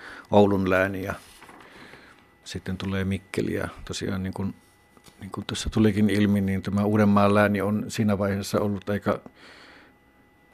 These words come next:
tuota, romaniväestön osalta aika niin kuin vähän asutettu. Ja tiedetään myös, että Ahvenanmaalla on sitten ollut yksi tai kaksi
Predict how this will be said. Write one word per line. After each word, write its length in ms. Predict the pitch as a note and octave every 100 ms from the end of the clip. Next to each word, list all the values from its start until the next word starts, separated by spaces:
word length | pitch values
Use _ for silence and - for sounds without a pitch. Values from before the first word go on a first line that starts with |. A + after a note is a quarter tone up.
| _ _ _ _ _ _ - - _ _ _ _ - - - -
tuota, 420 | G2+ - G2+ F#2+ -
romaniväestön 680 | G#2 G#2+ G#2 F#2 G2+ - G2+
osalta 400 | - G#2 G2+ G2+
aika 220 | G2+ -
niin 180 | G#2 G#2
kuin 240 | - G#2 F#2+ - - _ _ _ _ _ _ _ _ _ _ _ _ -
vähän 300 | G#2+ G2 F2+
asutettu. 640 | F2+ F2+ F2+ - - - - - - - - - _ _ _ _ _ _ _ _ -
Ja 80 | A2+
tiedetään 460 | A2+ G#2 G2 G2+
myös, 240 | G#2+ G#2 -
että 200 | - G2
Ahvenanmaalla 680 | G2 F#2+ F#2 F#2 F#2 G2 G#2
on 100 | G2+
sitten 320 | - - -
ollut 360 | - - - - _
yksi 220 | - - F#2+
tai 140 | G2
kaksi 400 | - F#2 - E2+